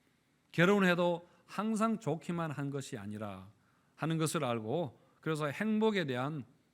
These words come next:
아, 개념을 바꾸는 것입니다. 그냥 이렇게 열심히 그렇게 살아가는 것이, 예, 그게 행복이다, 그렇게 생각하는 거죠. 여러분, 우리 신앙도 어떤 면에서 그렇습니다. 우리가 하나님을 믿고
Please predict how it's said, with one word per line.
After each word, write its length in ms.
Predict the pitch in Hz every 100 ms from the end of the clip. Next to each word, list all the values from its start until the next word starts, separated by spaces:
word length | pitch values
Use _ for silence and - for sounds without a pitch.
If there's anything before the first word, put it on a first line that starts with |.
| _ _ _
아, 320 | 98 95 92 92
개념을 400 | 139 175 165 147
바꾸는 400 | - - 180 147
것입니다. 400 | 104 - 87 92 _ _ _ _
그냥 200 | 151 175
이렇게 200 | 175 170
열심히 400 | 156 165 233 214
그렇게 300 | 170 165 151
살아가는 520 | - 190 156 151 160
것이, 460 | 139 - 131 160 135 _ _ -
예, 100 | 98 -
그게 240 | 120 175
행복이다, 640 | 151 175 156 120 107 101
그렇게 400 | - 131 139 113 - _ _ -
생각하는 600 | - 180 175 131 113 110
거죠. 260 | 95 90 104 _ _ _ _ _ _ _ _ _ _ _ - - - - - - - - 165
여러분, 260 | 185 185
우리 160 | 170 208
신앙도 380 | 220 214 214 180
어떤 240 | 165 170
면에서 400 | 156 143 131 127
그렇습니다. 640 | 117 113 117 104 95 92 - _ _ _
우리가 240 | 156 185 175
하나님을 500 | 180 175 170 165 156
믿고 640 | 151 143 143 185 175 -